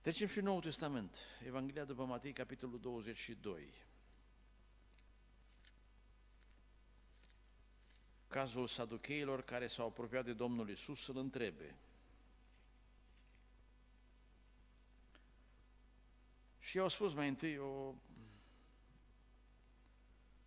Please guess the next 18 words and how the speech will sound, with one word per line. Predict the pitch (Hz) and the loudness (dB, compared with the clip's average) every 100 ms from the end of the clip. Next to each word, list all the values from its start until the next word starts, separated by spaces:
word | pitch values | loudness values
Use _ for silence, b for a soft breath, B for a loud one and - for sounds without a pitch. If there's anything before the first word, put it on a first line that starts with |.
| - | -6
întâmplare | 190 185 208 185 131 98 95 | -4 2 2 4 4 4 -2
ipotetică, | 131 123 143 180 156 113 - 113 110 113 | -4 -4 -4 -2 -2 -4 -6 -4 -2 -2
reală, | 156 165 127 131 | 2 2 2 0
nu | 151 | 0
știu. | - - 98 82 - - - - - - - - - - - - - B B B B - | -2 -6 -6 -8 -14 -16 -18 -18 -20 -20 -20 -20 -20 -20 -20 -20 -20 B B B B -6
Știți, | - 143 - | 0 0 -2
cu | 143 135 127 | -6 -4 -6
femeia | - 151 131 | -2 2 2
aceea | 123 131 131 123 | 2 0 0 -2
care | 123 123 117 | -2 -2 -2
a | |
fost | 117 139 - | -2 -2 -2
pe | 120 | -4
rând | 120 127 113 | 0 0 0
nevastă | 113 123 - 113 | 2 0 0 -4
la | 110 | -4
șapte | 101 117 - - | -2 -2 -4 -6
frați. | - - - - - | -6 -8 -8 -14 -16